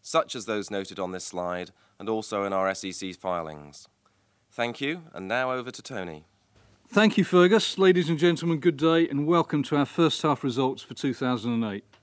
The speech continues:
Speaker 2: In a moment, Byron Grote will take you through the second quarter in more detail,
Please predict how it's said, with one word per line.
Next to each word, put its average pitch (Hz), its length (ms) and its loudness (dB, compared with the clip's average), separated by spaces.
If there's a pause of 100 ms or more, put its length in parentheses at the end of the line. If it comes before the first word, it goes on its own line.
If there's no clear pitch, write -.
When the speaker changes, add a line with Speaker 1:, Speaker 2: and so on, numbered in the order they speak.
(120)
Speaker 2:
In 147 100 0
a 143 60 4
moment, 180 480 0
Byron 156 300 0
Grote 151 240 0
will 131 100 -6
take 151 260 -2
you 147 60 -8
through 139 200 -6
the 131 60 -6
second 131 340 -4
quarter 139 340 -4
in 135 60 0
more 135 180 0
detail, 113 560 -6